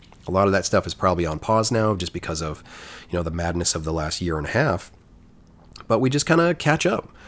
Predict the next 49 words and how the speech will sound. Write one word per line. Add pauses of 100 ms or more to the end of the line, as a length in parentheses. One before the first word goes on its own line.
(260)
We
talk
about
why
we're
both
in
Iceland
and, (340)
you
know,
what
he
was
doing
there,
and,
uh,
just
kinda
catch
up. (200)
You
know,
we, (160)
we
haven't
really
touched
base
much
in
the
last
year
and
a
half.
I've (300)
admittedly
been
a
bad
friend
to
a
lot
of
people.